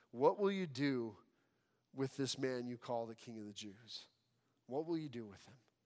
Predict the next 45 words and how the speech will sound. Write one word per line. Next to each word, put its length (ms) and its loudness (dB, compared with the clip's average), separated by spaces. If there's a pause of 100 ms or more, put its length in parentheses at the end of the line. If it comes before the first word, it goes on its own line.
(1120)
It 120 6
is 180 6
an 120 2 (160)
act 360 0 (120)
of 140 -2
God's 320 0
grace 400 -2 (100)
every 200 -4
time 300 -4
you 120 -4
hear 240 -4
his 200 -6
gospel, 480 -8 (540)
the 80 0
good 300 0
news 320 -2
that 240 -6
Christ 320 -2
is 100 -6
reconciling 760 -2
the 60 -4
world 280 -2
to, 160 -2 (340)
to 120 -6
God. 320 -2 (680)
It 80 6
is 140 6
an 180 2
act 240 0
of 80 -4
his 160 -2
grace. 400 -2 (580)
Each 200 2
and 100 12
every 220 8
individual 500 4
in 160 4
this 260 4
room, 300 4
if 180 -2
you're 140 2
hearing 320 2
this 160 0
message 400 2
tonight, 320 4